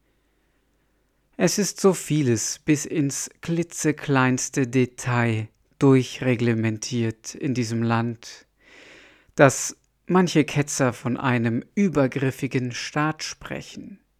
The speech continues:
was mir selbstverständlich niemals in den Sinn kommen würde. Jedenfalls wird die strenge schweizerische Organisiertheit und Diszipliniertheit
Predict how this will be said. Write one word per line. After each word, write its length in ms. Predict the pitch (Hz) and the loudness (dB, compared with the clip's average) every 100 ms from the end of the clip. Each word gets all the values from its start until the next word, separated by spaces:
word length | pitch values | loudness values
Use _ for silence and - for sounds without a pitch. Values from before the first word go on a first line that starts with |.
| _ _ - | _ _ -4
was 200 | 113 127 | -2 0
mir 360 | 120 135 120 - - _ | 2 4 2 -2 -16 _
selbstverständlich 1000 | - 117 - - 131 - 123 117 117 - | -6 -4 -4 -10 -10 -4 -4 -4 -6 -4
niemals 440 | 123 123 110 113 - | 0 0 0 -2 -2
in 100 | 120 | -2
den 160 | 113 | -2
Sinn 280 | 113 127 135 | 0 0 -2
kommen 360 | - 117 120 - | -4 -6 -6 -8
würde. 400 | 82 - - 180 _ _ _ _ _ _ _ _ _ _ _ _ _ _ _ _ _ _ _ _ _ _ | -10 -12 -14 -20 _ _ _ _ _ _ _ _ _ _ _ _ _ _ _ _ _ _ _ _ _ _
Jedenfalls 960 | 135 156 180 156 147 135 135 - - - | 4 4 4 0 2 4 2 -2 -8 -10
wird 420 | - 131 135 - 143 | -4 -2 -2 -4 -6
die 100 | 117 | -6
strenge 600 | - 123 117 117 123 120 | -6 -4 0 0 0 -2
schweizerische 880 | - 123 120 - 123 117 113 143 | -4 -2 -2 -2 -4 -4 -2 -2
Organisiertheit 1000 | 135 127 123 123 113 117 117 - 143 147 - | -2 0 0 0 -2 -2 -4 -4 -6 -6 -6
und 460 | 123 101 - - | -8 -8 -12 -10
Diszipliniertheit 1120 | 120 - - 131 123 120 117 113 - 135 139 | -10 -8 -8 -8 -6 -2 -2 -2 -4 -6 -6